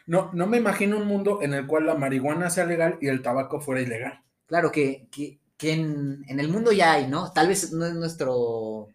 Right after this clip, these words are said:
Speaker 1: Sí, no en este contexto
Speaker 2: Sí,
Speaker 1: de
Speaker 2: sí.
Speaker 1: nuestro país,
Speaker 2: Sí, en
Speaker 1: pero
Speaker 2: nuestro
Speaker 1: sí hay
Speaker 2: país, claro.
Speaker 1: lugares en el mundo como lo es, este,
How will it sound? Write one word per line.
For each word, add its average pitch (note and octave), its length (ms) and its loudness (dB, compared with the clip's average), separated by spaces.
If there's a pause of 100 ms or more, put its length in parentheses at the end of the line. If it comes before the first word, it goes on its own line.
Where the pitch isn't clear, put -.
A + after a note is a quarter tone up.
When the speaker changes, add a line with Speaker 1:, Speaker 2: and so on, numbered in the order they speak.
(160)
Speaker 1:
Sí, G#3+ 120 2
no A3 120 4
en A3 140 0
este A3+ 200 0
contexto E3 600 -2
Speaker 2:
Sí, - 60 0
Speaker 1:
de C#3+ 60 2
Speaker 2:
sí. C3 40 2
Speaker 1:
nuestro C3 300 -2
país, D3+ 420 -2
Speaker 2:
Sí, A#2 100 -8
en A2+ 60 -6
Speaker 1:
pero D3+ 160 4
Speaker 2:
nuestro D3+ 180 2
Speaker 1:
sí - 40 6
hay E3+ 60 6
Speaker 2:
país, F#3 100 4
claro. G#3 160 6
Speaker 1:
lugares G3 180 4
en G3 120 -2
el G3 100 -2
mundo F#3 340 -2
como C3+ 300 -4
lo B2+ 100 -2
es, C3+ 200 -4
este, A2+ 420 -14